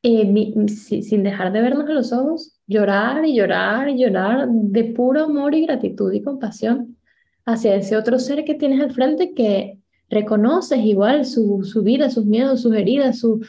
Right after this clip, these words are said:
sus deseos, su amor, su... y, y wow, ahí fue como, miren qué increíble que esto sea tantra, ¿no? Como que no, como tú dices, no tiene absolutamente nada que ver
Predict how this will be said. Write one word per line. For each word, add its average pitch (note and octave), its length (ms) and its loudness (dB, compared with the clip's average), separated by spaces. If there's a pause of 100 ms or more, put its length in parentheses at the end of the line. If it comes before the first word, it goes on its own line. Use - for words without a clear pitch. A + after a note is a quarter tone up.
(360)
sus A3+ 280 2
deseos, A#3+ 680 2
su A#3+ 100 2
amor, A#3 540 2
su... A3 400 0 (920)
y, G#3+ 420 4 (840)
y G3 100 0
wow, G#3+ 340 2
ahí F3 140 2
fue G3 180 -4
como, A3+ 380 0
miren G#3 360 -2
qué D#4+ 100 0
increíble E4 640 2
que G3+ 140 0
esto A#3 220 -4
sea C4+ 320 0
tantra, F3 460 -2
¿no? A3 200 0
Como F3 260 -2
que F3 80 -4
no, F3+ 140 -2 (100)
como F3+ 220 -2
tú G3+ 100 0
dices, A#3 260 0
no F3 80 -2
tiene F#3+ 200 -2
absolutamente A3+ 540 -2
nada B3 300 0
que C4 100 0
ver A#3+ 360 0